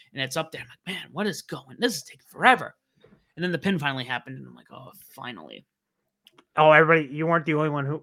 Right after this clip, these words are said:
Speaker 2: we weren't the only ones who went crazy for Okada one. I mean, honestly, I probably should have said Okada for the finals. Spoiler, I didn't pick him to go to the finals. <laughs> Uh, but I,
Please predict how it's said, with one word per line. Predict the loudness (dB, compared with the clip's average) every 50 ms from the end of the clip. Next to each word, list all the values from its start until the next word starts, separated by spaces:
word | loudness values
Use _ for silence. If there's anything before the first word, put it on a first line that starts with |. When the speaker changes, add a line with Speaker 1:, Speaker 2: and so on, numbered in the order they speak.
| -8
Speaker 2:
we | -6 -6 -4 -2
weren't | -2 -2 -4 -2
the | -2 -2
only | 0 0 0
ones | -2 -2 -4 -4
who | -4 -6 -6 -6 -8 -10 -12 -10
went | -8 -8 -8 -8 -8
crazy | -6 -6 -4 -4 -6 -8 -8
for | -6 -6 -6
Okada | -6 -6 -6 -8 -6 -6 -6
one. | -8 -8 -10 -10 -12 -12 _ -4 -2
I | 0
mean, | 2 2 0 -2 -6 -4
honestly, | 0 4 4 4 4 4 -2 -10 -10 _ -8
I | -8 -8
probably | -8 _ -4 -2 -2 -4 -4 _ _ _ _ _ _ _ -10 -8 -6 -6 -8
should | -10 -10 -12 -12
have | -12 -14
said | -14 -12 -12 -12 -10 -10
Okada | -14 -12 -10 -10 -8 -8 -8
for | -8 -8
the | -10 -8
finals. | -6 -6 -6 -6 -8 -10 -12
Spoiler, | -16 -10 -6 -4 -4 -4 -4
I | -4 -6
didn't | -6 -8 -12 -16 _ _ _
pick | -10 -10 -10 -10
him | -10
to | -12 -10
go | -8 -8
to | -8
the | -8
finals. | -8 -10 -8 -8 -8 -10 -10 _ _ -2 6 10
<laughs> | 10 10 12 12 10 10 8 4 0 0 0 -4 -10 -20 -20 -20 -18 -20 -20 -20 -8 0
Uh, | 4 6 8 8 8 6 4 0 -6 _ 4
but | 4 6 6 4 0 _ _ _ _ _ _ _ -2
I, | 2 2 2 2